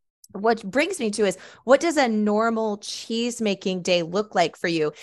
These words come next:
Is this something that you're doing every single day? Is it something you kind of more batch, or kind of walk me through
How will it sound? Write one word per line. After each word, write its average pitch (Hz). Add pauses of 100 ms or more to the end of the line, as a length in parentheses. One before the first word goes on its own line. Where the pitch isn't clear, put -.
Is 202
this 226
something 220
that 196
you're 196
doing 180
every 170
single 156
day? 254
Is 269
it -
something 190
you 160
kind 190
of 170
more 160 (720)
batch, 175
or 185
kind 320
of 240
walk 214
me 233
through 220